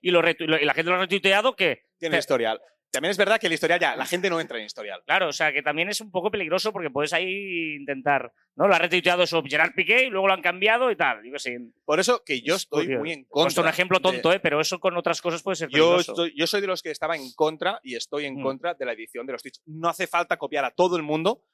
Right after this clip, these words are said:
Speaker 2: cuando tienes una red social, que parece que tengas que, que tenerlo todo.
Speaker 1: Y qué pesados copiando a TikTok. Otra vez Twitter también se copia a TikTok.
Speaker 2: Eso sí, solo para el botón de Explora. En Explora tendremos ese TikTok. Han descubierto redes sociales que para explorar, para descubrir contenido nuevo,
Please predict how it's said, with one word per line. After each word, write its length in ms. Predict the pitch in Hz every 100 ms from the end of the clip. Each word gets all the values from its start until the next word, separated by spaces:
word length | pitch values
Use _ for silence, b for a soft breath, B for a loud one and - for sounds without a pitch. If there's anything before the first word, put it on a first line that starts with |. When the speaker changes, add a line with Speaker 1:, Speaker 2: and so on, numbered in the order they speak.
| -
Speaker 2:
cuando 160 | 143
tienes 160 | 143 135
una 80 | 135
red 140 | 127
social, 300 | 120 110 160
que 80 | 110
parece 240 | 107 110
que 120 | 143
tengas 200 | 113 120
que, 200 | - 113 - _
que 80 | 113
tenerlo 300 | 107 117 110
todo. 260 | 120 101 - _
Speaker 1:
Y 100 | 165
qué 140 | 156 185
pesados 480 | 220 - 156 202
copiando 300 | - 147 160
a 20 | 190
TikTok. 360 | 165 - -
Otra 180 | 170 170
vez 140 | 208 -
Twitter 260 | 208 214
también 300 | 190 190 220
se 100 | 185
copia 200 | 190 185
a 20 |
TikTok. 420 | 165 139 113 101 _
Speaker 2:
Eso 200 | 170 196 185
sí, 180 | 208
solo 300 | 156 160 165
para 260 | 170 165 185
el 340 | 165 143 143 135
botón 300 | 131 226 151
de 120 | 147
Explora. 460 | 135 - 160 135
En 80 | 107
Explora 260 | 107 - 135
tendremos 480 | - 120 120 135 - _ -
ese 220 | 123 135
TikTok. 320 | 127 185 220 -
Han 120 | 151
descubierto 440 | 156 - 156 151
redes 180 | 143 143
sociales 380 | 156 151 175 202
que 140 | -
para 180 | 135 143
explorar, 540 | 131 - 143 139 165 196
para 160 | 131
descubrir 420 | 127 - 131 135
contenido 300 | 143 139 135 135
nuevo, 320 | 139 160